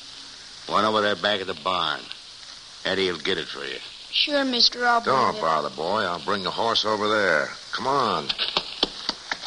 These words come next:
Speaker 3: You and me can water him together.
Speaker 2: All right.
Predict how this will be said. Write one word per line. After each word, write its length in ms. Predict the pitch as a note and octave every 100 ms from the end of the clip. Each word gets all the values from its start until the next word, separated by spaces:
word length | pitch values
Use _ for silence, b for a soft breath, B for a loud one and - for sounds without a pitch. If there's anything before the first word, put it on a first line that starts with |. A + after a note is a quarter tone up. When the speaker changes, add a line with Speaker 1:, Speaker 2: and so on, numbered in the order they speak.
| - - - - - - - - - - - - - - -
Speaker 3:
You 300 | B2 B2 A2
and 180 | F#2
me 220 | A2 A2+ F#2+
can 200 | - E2
water 300 | F#2 F2+ E2+
him 120 | D2
together. 480 | - - A2+ G2 C#2 - - -
Speaker 2:
All 160 | D4+ D#4
right. 340 | A#3+ A#3 E4